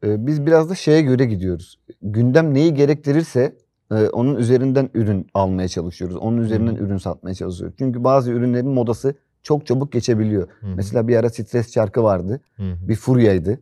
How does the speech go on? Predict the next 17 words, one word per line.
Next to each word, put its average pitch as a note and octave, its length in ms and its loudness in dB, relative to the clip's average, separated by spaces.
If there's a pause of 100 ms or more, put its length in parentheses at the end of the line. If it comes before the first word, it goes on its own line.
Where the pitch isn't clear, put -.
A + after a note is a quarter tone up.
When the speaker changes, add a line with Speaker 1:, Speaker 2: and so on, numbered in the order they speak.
Speaker 1:
Çok A#2+ 220 -2
kişi - 180 -4
ondan G2 320 0
para F#2 220 -6
kazandı. F#2 480 -4
Ama C#3 200 0
artık C3 340 0
dönemi C3 320 2
bitti. A2+ 420 -2
Pandemi C3 400 2
döneminde B2+ 320 0
mesela C#3 300 -2
web D3 180 4
kamera B2 320 0
dön-, A2+ 340 -4
dönemi A2 320 0
başladı. E2+ 440 -4